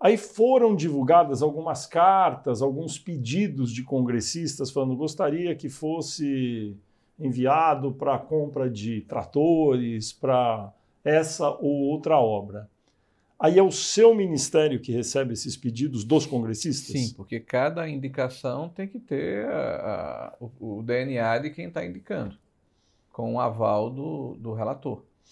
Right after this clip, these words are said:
Speaker 1: Vem uma carta ou um pedido do deputado, do senador, com aval do relator,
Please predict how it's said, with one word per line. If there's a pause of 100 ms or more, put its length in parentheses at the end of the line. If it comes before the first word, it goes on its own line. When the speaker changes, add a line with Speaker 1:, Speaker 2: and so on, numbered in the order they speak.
(580)
Speaker 1:
Vem
uma
carta
ou
um
pedido
do
deputado,
do
senador,
com
aval
do
relator,